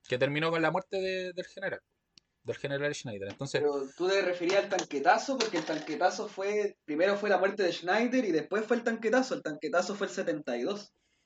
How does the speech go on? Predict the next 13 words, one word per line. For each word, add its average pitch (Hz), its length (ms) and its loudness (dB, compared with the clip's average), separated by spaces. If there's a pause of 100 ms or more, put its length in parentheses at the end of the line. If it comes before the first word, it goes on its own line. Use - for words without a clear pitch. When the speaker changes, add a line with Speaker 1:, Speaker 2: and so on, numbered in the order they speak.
(840)
Speaker 1:
El 117 180 2
Tacnazo. - 880 -2
Speaker 2:
Ah, 220 380 10
el, 170 180 4
ah, 208 420 12
tenés 160 300 0
razón, 143 420 -2
discúlpame, 131 520 -4
discúlpame. - 400 -14 (200)
Speaker 1:
Sí, - 160 -6
sí, 101 240 -6 (220)
el 104 180 -8
Tacnazo. - 840 -4